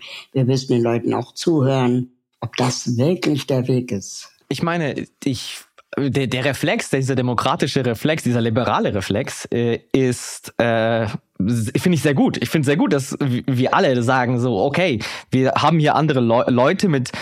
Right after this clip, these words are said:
Speaker 2: erstmal anderen Einstellungen, ähm, und unser Reflex ist nie, die gleich zu verbieten oder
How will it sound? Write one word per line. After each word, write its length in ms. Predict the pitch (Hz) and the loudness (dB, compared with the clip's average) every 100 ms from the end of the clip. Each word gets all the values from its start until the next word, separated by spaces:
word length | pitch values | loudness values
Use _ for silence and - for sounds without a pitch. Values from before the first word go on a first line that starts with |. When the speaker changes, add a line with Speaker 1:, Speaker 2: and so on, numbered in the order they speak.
| - - - | -12 -12 -2
Speaker 2:
erstmal 320 | - 147 165 143 | 0 2 2 2
anderen 260 | 139 127 | 2 0
Einstellungen, 920 | - 110 139 - 185 190 190 202 220 - - - - 131 | 0 0 0 0 0 2 2 4 2 -2 -10 -12 -4 0
ähm, 460 | 135 135 131 131 | 2 2 2 0
und 180 | 143 135 | 2 2
unser 180 | 131 120 | 2 2
Reflex 380 | 120 156 131 - | 2 0 0 -2
ist 160 | 123 | -2
nie, 480 | 147 151 156 143 - | 0 2 2 0 -2
die 200 | - 127 | -2 0
gleich 260 | 120 113 - | 2 0 0
zu 100 | 123 | 0
verbieten 540 | 120 113 151 135 123 | 0 0 0 0 2
oder 640 | 107 107 107 104 92 - | 2 2 2 0 0 -4